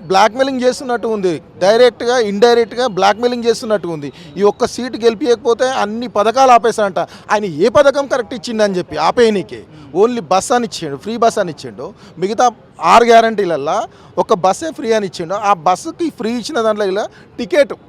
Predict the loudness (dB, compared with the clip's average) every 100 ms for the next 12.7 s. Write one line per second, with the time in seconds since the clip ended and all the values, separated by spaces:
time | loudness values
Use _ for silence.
0 | -20 -20 -2 4 4 2 -2 -2 4 4
1 | 4 0 -4 -2 0 0 0 -4 0 0
2 | 0 -2 2 2 2 2 0 0 2 2
3 | 2 0 2 0 -2 -12 -16 -18 -20 -8
4 | -6 -6 -2 2 4 2 2 6 6 6
5 | 2 -4 -4 -4 -4 -6 -4 -4 -2 0
6 | 0 0 -4 -2 -2 -2 -4 -6 -2 -2
7 | 4 4 6 4 2 4 4 4 -2 -2
8 | 2 4 4 2 -2 4 4 4 2 2
9 | -2 -8 -16 -20 2 6 10 8 8 2
10 | 2 2 2 2 2 2 0 0 0 0
11 | -2 -4 -2 -2 -2 0 -2 0 -2 -2
12 | -4 -2 -2 -2 -4 -4